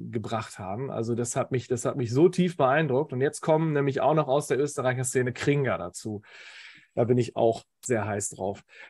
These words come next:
weil da fand ich vor allen Dingen die, das, äh, letzte Werk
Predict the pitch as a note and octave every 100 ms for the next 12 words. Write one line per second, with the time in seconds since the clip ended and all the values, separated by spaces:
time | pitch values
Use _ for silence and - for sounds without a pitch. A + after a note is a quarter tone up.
0 | _ G#2+ G#2+ G#2+ A#2+ - A#2+ A2+ - A#2+
1 | A2 A#2 B2 A#2 A2+ A#2 - A#2 A#2+ A#2
2 | A#2+ A#2 - - A#2 A2+ A2+ B2 - B2
3 | A2+ G#2+ A2+